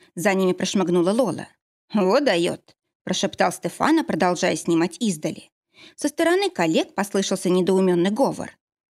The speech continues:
Опять эта Лола к местной полиции в доверие затесалась. Какого черта вообще? Пусть пресс-конференцию дают,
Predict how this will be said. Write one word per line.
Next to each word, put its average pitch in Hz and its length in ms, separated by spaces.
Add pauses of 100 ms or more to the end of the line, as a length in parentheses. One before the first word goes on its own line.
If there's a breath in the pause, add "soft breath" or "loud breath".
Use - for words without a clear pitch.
(100)
Опять - 440
эта 190 240
Лола 285 280
к - 80
местной 185 340
полиции 311 460
в 151 40
доверие 185 380
затесалась. - 720 (540)
Какого 190 340
черта - 420
вообще? - 480 (400 soft breath)
Пусть 269 300
пресс-конференцию 196 800
дают, 190 440